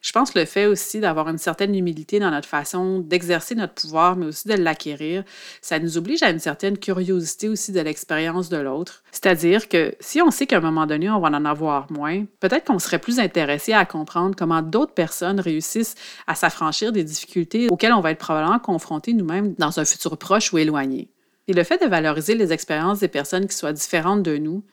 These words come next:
ça va nous, ça nous oblige à écouter leur expérience, mais aussi leur donner la valeur qu'elles méritent d'avoir, parce qu'on sait jamais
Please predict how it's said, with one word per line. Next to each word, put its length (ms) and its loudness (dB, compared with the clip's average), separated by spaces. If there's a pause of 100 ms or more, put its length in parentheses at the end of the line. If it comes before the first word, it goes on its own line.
(220)
ça 180 -2
va 120 4
nous, 120 2
ça 160 0
nous 160 0
oblige 240 0
à 80 4
écouter 240 -4
leur 180 4
expérience, 840 0
mais 80 -2
aussi 220 -2
leur 140 4
donner 200 0
la 140 2
valeur 360 2
qu'elles 160 -4
méritent 260 -6
d'avoir, 520 -2
parce 180 -2
qu'on 360 -4
sait 140 -4
jamais 400 2